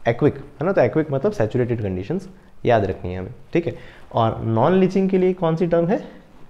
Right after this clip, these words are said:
एरिडिक। एरिडिक का मतलब आप समझते हैं, एरिड, एरिड रीजन दिमाग में बोलते ही आपके मेरे ख्याल से एक, अ, सूखे इलाके की इमेज बनती होगी, है ना। तो एरिड रीजन के अंदर आप समझ सकते हैं कि जहाँ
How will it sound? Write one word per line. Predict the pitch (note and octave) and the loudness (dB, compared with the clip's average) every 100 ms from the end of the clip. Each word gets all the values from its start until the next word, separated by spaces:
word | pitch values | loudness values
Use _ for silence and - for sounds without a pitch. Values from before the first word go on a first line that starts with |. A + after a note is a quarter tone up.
| - | -2
एरिडिक। | G#2 A#2+ E3 - - - - - - - | 2 4 2 2 -6 -20 -20 -20 -6 2
एरिडिक | A#2 D3+ D#3+ | 4 4 2
का | D#3+ | 0
मतलब | D3+ C#3+ C#3+ | 0 2 2
आप | C3+ | 0
समझते | - C3 C3 C#3+ | -2 -6 -4 -4
हैं, | F#3 A#3 - - | -4 -6 -12 -2
एरिड, | A#2+ C3+ C#3 - | 2 4 2 2
एरिड | A#2 D3 C#3+ | 4 4 4
रीजन | B2+ B2+ C#3+ C#3 C#3 | 4 2 0 -4 -6
दिमाग | B2 A2+ A2+ A#2+ | -4 -2 0 0
में | C3 A#2+ | 0 2
बोलते | A2 A2+ C#3 | 2 4 4
ही | |
आपके | C#3 A#2+ - B2 | 4 2 0 0
मेरे | A2 A2+ | 0 -2
ख्याल | B2 A2+ | 0 0
से | A2+ A#2+ | 0 -2
एक, | A#2 - - - | -2 -8 -16 -8
अ, | G2+ G2+ | -2 -2
सूखे | - A#2+ C#3+ | 0 0 2
इलाके | C3+ A#2+ C3 | 4 2 0
की | B2+ | 0
इमेज | A#2+ A2+ A#2 | 0 0 0
बनती | G#2+ G#2 | -2 0
होगी, | A#2+ G#2+ G#2+ - - - | 0 0 -4 -10 -20 -8
है | C3+ | -2
ना। | F#3 | 0
तो | F3 | 0
एरिड | - B2+ D3 E3+ | 0 4 4 6
रीजन | E3 D#3 E3 | 4 4 2
के | D#3+ | 0
अंदर | D#3 D#3+ | 0 0
आप | D#3 D3 D3+ | 2 0 -2
समझ | - C3+ | -4 -2
सकते | C#3 C#3 C#3+ | -4 -6 -4
हैं | C#3 E3 | -4 -4
कि | D3 C#3 B2+ | -4 -6 -4
जहाँ | A#2+ A#2 G3+ | -4 -2 -4